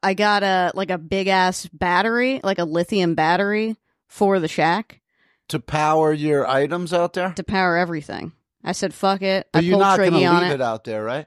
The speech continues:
Speaker 1: Oh, hell no. That's what you, when you got, when you came over and you saw it sitting in the corner, that's what it is.
Speaker 2: Oh, I thought you'd bought a Tesla.
Speaker 1: No. It's a, uh, <laughs> it's an EcoFlow battery that I purchased from a dude in Covina named Nelson.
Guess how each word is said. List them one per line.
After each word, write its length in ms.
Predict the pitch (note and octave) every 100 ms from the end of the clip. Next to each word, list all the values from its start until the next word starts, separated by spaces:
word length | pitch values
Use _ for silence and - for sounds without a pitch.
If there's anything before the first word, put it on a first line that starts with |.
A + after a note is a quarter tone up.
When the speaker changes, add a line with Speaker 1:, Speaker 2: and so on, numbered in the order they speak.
| _
Speaker 1:
Oh, 140 | G3+ A3+
hell 160 | D#4
no. 220 | A#3 D3
That's 200 | G3 G#3+
what 140 | B3+ G#3+
you, 200 | G#3+ G#3
when 180 | F#3+ A3
you 60 | G#3+
got, 340 | G#3+ A3 G#3+
when 100 | F#3+
you 80 | F#3+
came 160 | G3+ G#3
over 180 | G#3+ F#3
and 80 | E3
you 40 |
saw 220 | D#3+ G3+ E3+
it 40 |
sitting 240 | - F3+ E3
in 80 |
the 60 | D3
corner, 240 | - G3 D3+
that's 180 | E3
what 100 | D#3+
it 80 | D3
is. 340 | D#3+ A#2+ - _ _
Speaker 2:
Oh, 80 | G#2+
I 80 |
thought 280 | G#2 C#3+ B2+
you'd 200 | A2+ A2+
bought 260 | F2+ A2 G2+
a 40 |
Tesla. 500 | - B2 B2 - - _ _ -
Speaker 1:
No. 300 | F#3 - - _
It's 280 | - G3+ -
a, 280 | G3+ F3+ F3
uh, 300 | D#3+ D3+ C4 -
<laughs> 140 | E4+ - E4+ - _ _ _ _ _ _ - F#4 -
it's 140 | G3
an 80 | B3 B3+
EcoFlow 640 | C4 D4+ C#4 C4+ C4+ A#3+
battery 460 | G#3 G#3+ A3+ A#3 A#3
that 140 | G3+
I 120 | F#3+
purchased 720 | - A3+ A3 - G#3+ G#3 - _ _ _ _
from 240 | - G#3+
a 80 | F#3+
dude 380 | F3 G3 G#3 G3+
in 180 | F#3+ F3+
Covina 800 | A3 F#3 E3 F#3+ G3+ F3 E3 G3 _ _
named 300 | F3+ F#3 F3
Nelson. 640 | F3 F#3 F3+ - C#3+ E3